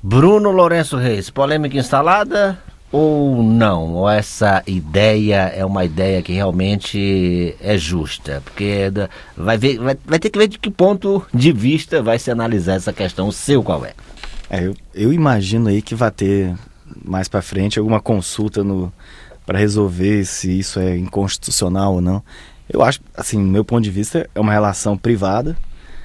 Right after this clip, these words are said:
Speaker 2: entre a academia e o aluno, se botar qualquer termo, o que vier a, a sair desse contrato,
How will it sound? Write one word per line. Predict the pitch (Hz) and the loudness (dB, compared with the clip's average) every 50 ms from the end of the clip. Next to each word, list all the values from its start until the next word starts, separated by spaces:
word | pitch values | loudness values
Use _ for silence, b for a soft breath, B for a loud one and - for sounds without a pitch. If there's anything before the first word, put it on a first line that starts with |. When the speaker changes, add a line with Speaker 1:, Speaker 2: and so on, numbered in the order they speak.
| B B B - | B B B -8
Speaker 2:
entre | - 92 95 90 - 107 | -4 -4 -4 -2 -2 -2
a | 98 | -4
academia | 90 - 104 101 98 95 92 90 101 113 | -2 -2 -2 0 2 2 2 2 4 2
e | 107 | 2
o | 95 98 | 2 2
aluno, | 98 92 85 87 90 98 117 123 107 95 87 | 0 0 0 0 0 0 0 0 0 -2 -4
se | 82 - - - - 98 | -6 -10 -12 -10 -8 -6
botar | 90 98 95 90 - - 92 98 101 98 90 90 - | -4 -4 -4 -4 -4 -4 -4 -2 -2 -2 -4 -6 -8
qualquer | - 101 87 - 117 117 113 110 - - - - - - | -10 -12 -6 -2 0 0 0 0 -4 -8 -16 -20 -6 -4
termo, | 110 107 104 98 92 - B B B B B B B B | -2 0 0 -2 -4 -4 B B B B B B B B
o | - - | -16 -12
que | - - 107 | -6 -6 -2
vier | 104 104 98 107 127 131 123 | 0 2 4 6 4 4 4
a, | 117 101 95 90 - 90 92 92 90 87 | 2 0 -2 -2 -2 -2 -2 -2 -2 -2
a | 85 | -4
sair | - - 98 95 | -2 -2 -2 0
desse | 98 98 87 - | 0 0 -2 -2
contrato, | - - 101 95 87 - 90 92 101 123 135 - - | -2 -2 -4 -4 -4 -4 -2 -2 -2 -2 -4 -8 -14